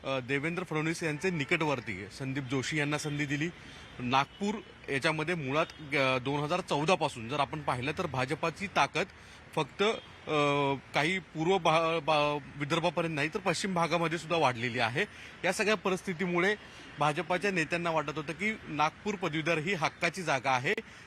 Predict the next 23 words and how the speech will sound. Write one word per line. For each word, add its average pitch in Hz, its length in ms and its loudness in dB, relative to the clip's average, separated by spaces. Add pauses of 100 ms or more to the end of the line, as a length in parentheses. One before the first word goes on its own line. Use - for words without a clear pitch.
(120)
तिथे 180 300 2 (280)
आपला 170 260 0
पराभव 147 360 0
होणार 151 420 2
नाही 113 320 -4
आहे. 98 120 -6 (460)
पण 220 160 4 (460)
जर 196 160 4 (260)
विषय 139 280 0
पाहिला 143 400 2
तर, 170 280 0 (440)
अ, 143 280 2
नितीन 143 380 0
राऊत 190 240 2
यांनी, 180 420 0 (240)
तसंच 165 240 0
विजय 151 260 2
वडेट्टीवार 160 540 2
असतील, 180 380 -2 (320)
अ, 139 280 2
सुनील 147 280 0
केदार 165 340 4
असतील, 120 400 -2